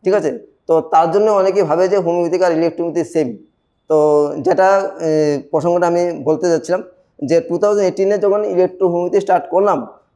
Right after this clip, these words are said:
তখন আমি পেশেন্টকে বিনামূল্যে, উম, ওষুধ দিতাম। তো তারপর,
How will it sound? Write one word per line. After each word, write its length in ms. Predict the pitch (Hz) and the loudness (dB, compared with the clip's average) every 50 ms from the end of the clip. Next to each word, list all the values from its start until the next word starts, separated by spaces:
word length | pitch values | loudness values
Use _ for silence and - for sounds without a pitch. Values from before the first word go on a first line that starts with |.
| _ _ | _ _
তখন 320 | 170 180 175 196 214 220 214 | 0 2 2 2 0 2 2
আমি 380 | 196 180 175 196 214 226 240 233 - - - | 0 2 2 4 4 2 2 0 -6 -6 -4
পেশেন্টকে 680 | 190 175 180 190 190 190 190 214 226 240 247 - - - 170 | -2 0 0 0 -2 0 2 2 2 2 2 0 -6 -10 -12
বিনামূল্যে, 880 | 147 120 160 170 180 185 185 190 185 185 190 190 190 190 190 190 - - - - | -6 -2 0 2 2 4 4 2 4 4 4 4 4 2 0 -4 -10 -16 -18 -12
উম, 580 | 175 165 160 160 156 156 156 156 156 156 156 - - 208 | -8 -6 -4 -4 -2 -2 -2 -2 -2 -4 -6 -8 -6 -6
ওষুধ 240 | 165 156 175 180 | -4 -2 -2 -4
দিতাম। 340 | 151 143 165 - 196 208 208 - - _ _ _ _ _ _ _ _ _ _ | -2 -2 -4 -4 -4 -6 -6 -10 -18 _ _ _ _ _ _ _ _ _ _
তো 120 | 165 165 | -2 -2
তারপর, 560 | 165 - 175 170 - 180 180 180 180 180 180 | 0 0 -2 -2 0 2 2 2 2 0 -4